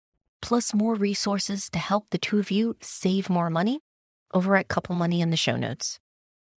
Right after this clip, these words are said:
Don't forget, we're doing a Q and A episode next week, and I'd love to include your questions. Just send them in. I have a form at couplemoney dot com slash mailbag,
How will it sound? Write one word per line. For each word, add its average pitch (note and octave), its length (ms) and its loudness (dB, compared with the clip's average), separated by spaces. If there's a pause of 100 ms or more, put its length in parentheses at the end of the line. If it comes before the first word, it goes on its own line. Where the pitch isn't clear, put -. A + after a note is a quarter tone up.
(420)
Don't G3 160 2
forget, F3+ 400 2
we're F#3+ 180 4
doing G3+ 400 2
a E3 100 -2
Q - 280 2
and F#3 100 2
A F3+ 200 0
episode B3+ 520 -2
next A#3 300 -2
week, C4 260 -4 (420)
and G3 120 4
I'd G3 240 2
love F#3+ 320 2
to - 140 0
include F3+ 440 -2
your D3+ 160 0
questions. - 760 -8 (420)
Just A3 220 2
send A3+ 180 2
them G#3+ 140 4
in. C4 160 2 (400)
I F#3 80 2
have G#3 340 2
a E3+ 120 4
form G3 580 -2
at E3 260 -2
couplemoney F#3+ 480 2
dot E3 220 2
com F3 400 0
slash - 420 0
mailbag, G3 520 2